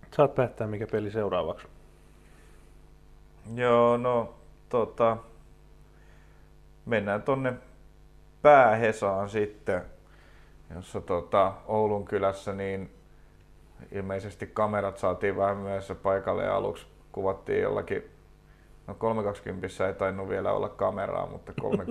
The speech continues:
Speaker 2: <laughs> kolme kolmekymppissä varmaan jo, varmaan
Speaker 1: Siis
Speaker 2: jo oli. Niin se, en mä tiedä, mikä blurri siinä kuvassa oli päällä.
Speaker 1: Tota, joo, siis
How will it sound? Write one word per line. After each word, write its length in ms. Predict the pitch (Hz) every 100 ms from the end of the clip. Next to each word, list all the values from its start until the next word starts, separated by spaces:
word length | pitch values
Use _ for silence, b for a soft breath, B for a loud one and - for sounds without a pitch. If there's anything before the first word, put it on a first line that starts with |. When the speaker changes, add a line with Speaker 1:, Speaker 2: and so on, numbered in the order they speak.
| -
Speaker 2:
<laughs> 60 | -
kolme 280 | 127 127 120
kolmekymppissä 880 | - 127 107 - 110 101 113 - 107
varmaan 400 | 113 110 107 107
jo, 60 | 107 B B B B B
varmaan 400 | 110 110 113 110
Speaker 1:
Siis 120 | 107
Speaker 2:
jo 160 | 110 110
oli. 200 | 110 104
Niin 240 | 101 101
se, 160 | 110 101
en 80 | 123
mä 120 | 131
tiedä, 200 | 123 120
mikä 280 | 120 117 113
blurri 440 | 117 120 110 107
siinä 220 | 98 104 -
kuvassa 420 | 113 104 104 - 101
oli 120 | 104
päällä. 340 | - 104 120
Speaker 1:
Tota, 480 | 117 123 117 117 - - - - -
joo, 380 | 113 117 117 117
siis 240 | 123